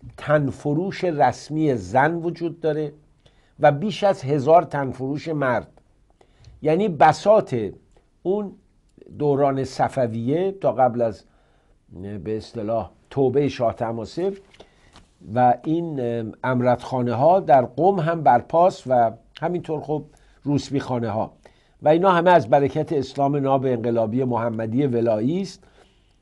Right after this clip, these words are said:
حالا مسئله فساد مالی یک چیز کوچیکشه. وقتی در یه شهری مثل قم، باز من می‌بخشید اینا رو مثال می‌زنم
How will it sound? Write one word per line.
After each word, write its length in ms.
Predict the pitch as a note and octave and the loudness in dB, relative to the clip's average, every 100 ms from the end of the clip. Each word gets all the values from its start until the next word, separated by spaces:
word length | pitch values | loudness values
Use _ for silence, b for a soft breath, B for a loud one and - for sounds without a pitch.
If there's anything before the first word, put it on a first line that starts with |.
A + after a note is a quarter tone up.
| _ | _
حالا 240 | F3+ A3 | 2 4
مسئله 480 | A3 F3 - E3+ E3 | 4 0 0 -2 -2
فساد 520 | D#3+ D#3+ D3+ D#3+ D3+ | -4 -8 -2 0 0
مالی 380 | D#3 D#3 D#3 F3 | -2 -2 -2 -4
یک 340 | A3 G#3+ G3+ _ | -4 -4 -6 _
چیز 220 | F3+ G3 | -12 -12
کوچیکشه. 840 | - D#3+ - G3+ - A#2 - D#2+ - _ b b b b b | -8 -8 -6 -8 -6 -8 -8 -14 -16 _ b b b b b
وقتی 340 | - - G#3+ | 2 2 4
در 200 | G3 E3+ | 8 8
یه 140 | D#3 F#3+ | 8 2
شهری 400 | - E3+ D3+ D#3 | 4 2 2 0
مثل 340 | C3+ - B2+ | -2 -4 -6
قم، 280 | - C3 E3 | -2 0 0
باز 320 | E3+ E3 A#2+ | 2 2 2
من 260 | D3+ D#3+ D#3+ - | 0 0 -2 -14
می‌بخشید 680 | D#2+ C#3+ E3 C#3+ - A#2+ A2 | -6 0 4 4 2 -8 -4
اینا 200 | B2 B2+ | 0 0
رو 100 | C3 | 0
مثال 480 | A#2 - A#2+ A#2 A2 | -4 -6 -2 -2 -2
می‌زنم 640 | A2 G2 G#2 A#2+ D#3 E3 | -8 -8 -6 -4 -4 -4